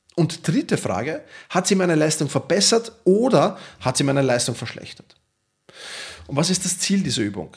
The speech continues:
Schlicht und einfach nach zwei bis drei Wochen zu erkennen, wie deine emotionalen Muster sind und wie sie sich darstellen. Das heißt, wann kommt die Angst? Wann kommt die Wut? Wann kommt aber auch die Freude? Also es geht da nicht nur um negative Emotionen, sondern auch um po-,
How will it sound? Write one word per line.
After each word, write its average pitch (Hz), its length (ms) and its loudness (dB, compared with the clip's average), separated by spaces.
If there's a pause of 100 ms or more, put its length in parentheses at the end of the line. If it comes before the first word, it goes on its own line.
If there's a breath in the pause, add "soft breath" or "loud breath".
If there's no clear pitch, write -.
Schlicht 185 260 0
und 185 80 0
einfach 151 300 -2
nach 147 180 -4
zwei 135 260 2
bis 180 220 0
drei 147 240 0
Wochen 151 240 0
zu 135 140 0
erkennen, 202 640 0 (280 loud breath)
wie 170 360 0
deine 151 280 2
emotionalen 139 600 2
Muster 127 340 0
sind - 520 2 (600)
und 143 240 0
wie 156 140 0
sie 156 100 0
sich 147 220 -4
darstellen. 107 560 -6 (160)
Das 135 240 -6
heißt, 151 240 0 (120)
wann 175 260 2
kommt 147 260 0
die - 120 -10
Angst? - 420 -12 (320 loud breath)
Wann 170 180 0
kommt 180 300 2
die 131 100 2
Wut? 143 300 -2 (320 loud breath)
Wann 196 280 2
kommt 202 220 0
aber 123 120 4
auch 117 100 -2
die 139 100 2
Freude? 160 520 0 (100)
Also 131 180 0
es 151 80 2
geht 165 180 2
da 143 60 8
nicht 202 220 0
nur 180 80 6
um 135 100 4
negative 123 560 4
Emotionen, 120 500 -2
sondern 143 240 -4
auch 123 120 -2
um 135 100 -2
po-, 160 160 -4